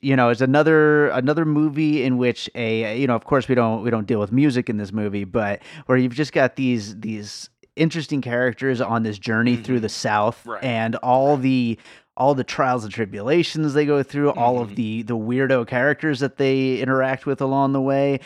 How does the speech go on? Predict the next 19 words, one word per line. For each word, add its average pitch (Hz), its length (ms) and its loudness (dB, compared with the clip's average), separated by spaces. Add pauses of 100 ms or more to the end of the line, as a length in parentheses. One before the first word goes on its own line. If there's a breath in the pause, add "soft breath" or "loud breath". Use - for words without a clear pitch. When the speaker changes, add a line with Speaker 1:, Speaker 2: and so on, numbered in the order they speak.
(180 loud breath)
Speaker 1:
and 151 240 4
then, 156 240 4
uh, 147 360 2
just, 131 320 -10
uh, 113 220 -6
the 123 120 -4
beauty, 120 380 2
like, 113 200 -2
really 131 240 -2
kinda 127 280 -4
showcasing 113 760 -4
just 104 220 -10
how 104 100 -4
beautiful, 98 840 -6
uh, 95 460 -6
you 117 160 -6
know, 101 200 -4
that, 104 320 -8
that, 101 320 -10